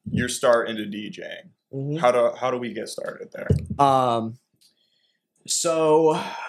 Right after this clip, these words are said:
Speaker 2: it started probably, like, two years ago. Um, I always liked music. Music for me was that one thing that kinda, like, defined me. And I know that's
Speaker 1: Mm.
Speaker 2: very cliche,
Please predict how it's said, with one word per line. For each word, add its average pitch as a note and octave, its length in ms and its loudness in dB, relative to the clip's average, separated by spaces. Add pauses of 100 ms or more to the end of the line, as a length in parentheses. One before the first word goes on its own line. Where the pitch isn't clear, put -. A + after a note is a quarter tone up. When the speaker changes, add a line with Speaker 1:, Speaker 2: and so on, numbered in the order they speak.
(760)
Speaker 2:
it D#3 100 4
started G#3 440 -2
probably, G#3+ 280 4
like, F#3+ 180 2
two C#3+ 200 0
years B2 260 0
ago. A2 380 0 (640)
Um, A#2 560 2 (540)
I F3 80 8
always F3 260 4
liked E3 180 -2
music. D#3 460 0 (320)
Music G3 320 2
for G#3+ 140 0
me D#3 500 2 (680)
was C#3 640 2 (220)
that C3 300 2
one C#3 280 2
thing C#3+ 500 0 (880)
that A#2+ 640 2 (1600)
kinda, E3 360 4
like, C3+ 360 0
defined A#2+ 440 0
me. E3+ 260 0 (220)
And C#3 100 2
I E3 40 6
know G#3 120 4
that's D#3 140 2
Speaker 1:
Mm. - 20 2
Speaker 2:
very C#3+ 160 2
cliche, A#2+ 800 0